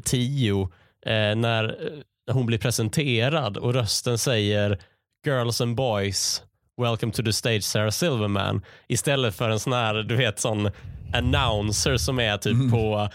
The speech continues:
Speaker 1: så här arena, eh, comedy.
Speaker 2: Ladies
Speaker 1: Det är så,
Speaker 2: and
Speaker 1: "Ladies and
Speaker 2: gentlemen.
Speaker 1: gentlemen, Louis C K." <laughs>
Speaker 2: Ja.
Speaker 1: Utan
Speaker 2: Verkligen. Ja.
Speaker 1: Mm.
Speaker 2: Ja, men jag tycker det är jättesnyggt med Power som är väldigt, eh, som bara är så bara, "Här kommer han."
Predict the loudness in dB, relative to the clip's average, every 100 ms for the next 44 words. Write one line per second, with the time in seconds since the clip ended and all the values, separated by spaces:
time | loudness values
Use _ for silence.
0 | -12 -4 -2 0 0 0 0 0 0 0
1 | 0 0 0 -2 -2 -2 0 0 2 2
2 | 2 2 2 0 2 2 4 2 2 2
3 | 4 2 2 0 0 0 2 0 2 2
4 | 0 0 0 2 2 0 0 -2 -2 -2
5 | 0 0 0 2 0 -2 -2 -4 -6 -10
6 | -10 -10 -14 -10 -6 -2 0 2 2 2
7 | -2 -2 -4 -4 -2 0 0 -2 -10 -18
8 | -18 _ -20 _ -4 -2 0 0 0 0
9 | 0 0 0 0 0 0 2 0 2 0
10 | 2 2 2 0 -2 -2 2 2 2 -2
11 | -6 _ _ _ -20 _ _ _ -8 -2
12 | 0 2 2 2 0 -2 0 -2 -2 -8
13 | _ _ _ _ _ _ _ _ _ _
14 | -4 0 2 2 0